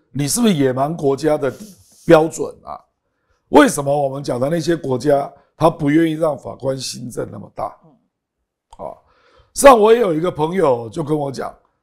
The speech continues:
Speaker 1: 他说日本，
Speaker 2: 嗯。
Speaker 1: 日本的直辖市长也没有那么大的权力了，
Speaker 2: 嗯。
Speaker 1: 他是两个方向来节制你嘛，
Speaker 2: 嗯。
Speaker 1: 啊，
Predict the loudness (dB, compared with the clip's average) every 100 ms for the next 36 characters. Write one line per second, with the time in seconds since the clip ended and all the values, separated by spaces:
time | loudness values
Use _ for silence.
0 | _ _ _ 2 4 2 0 -4 -8 -16
1 | _ -20 -20 _ 0 2 2 2 -2 -2
2 | -2 -4 -4 2 2 0 -8 -8 -8 -10
3 | -20 _ _ -2 2 2 4 2 2 -2
4 | -4 -6 -6 -10 -14 -10 -10 -10 -14 -20
5 | _ _ _ _ 2 4 4 2 0 -2
6 | 0 0 0 -2 -2 -6 -6 -6 -4 -6
7 | -8 -18 -20 -20 -20 _ -12 -12